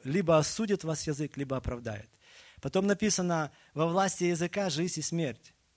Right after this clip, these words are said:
Написано, кто владеет языком своим, тот человек совершенный. Видимо, он очень много позволял языку своему, что он у него горел. А, также написано, что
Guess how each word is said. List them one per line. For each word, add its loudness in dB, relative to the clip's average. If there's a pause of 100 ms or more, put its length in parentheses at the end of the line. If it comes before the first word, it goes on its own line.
(720)
Написано, 0
кто 2
владеет 4
языком 0
своим, -4
тот -4
человек 0
совершенный. -2 (1040)
Видимо, 2
он 0
очень -4
много -6 (560)
позволял -4
языку -10
своему, -12
что -8
он -6
у -6
него -6
горел. -4 (2250)
А, 2
также 4
написано, 4
что 6